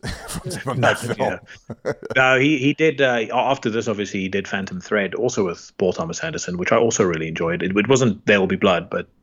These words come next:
Speaker 2: you know, nothing, nothing is or will be. Um, but it was a good movie.
Speaker 1: You know, uh,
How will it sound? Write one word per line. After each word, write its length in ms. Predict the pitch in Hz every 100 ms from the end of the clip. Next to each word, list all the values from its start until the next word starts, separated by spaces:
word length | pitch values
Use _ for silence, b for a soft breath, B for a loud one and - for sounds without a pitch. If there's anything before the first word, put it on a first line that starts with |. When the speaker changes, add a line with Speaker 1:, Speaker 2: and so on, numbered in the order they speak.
| -
Speaker 2:
you 140 | - 101
know, 160 | 151 -
nothing, 460 | 127 92 90 87 107
nothing 280 | 95 98 92
is 180 | 92 90
or 120 | 92
will 160 | 92 87
be. 260 | 82 80 B B B B B -
Um, 280 | 92 90
but 100 | 92
it 40 | 95
was 140 | 98
a 40 | 92
good 140 | 101
movie. 300 | 90 82 - _ _ _ _ _ _ -
Speaker 1:
You 80 | 147
know, 160 |
uh, 60 | 165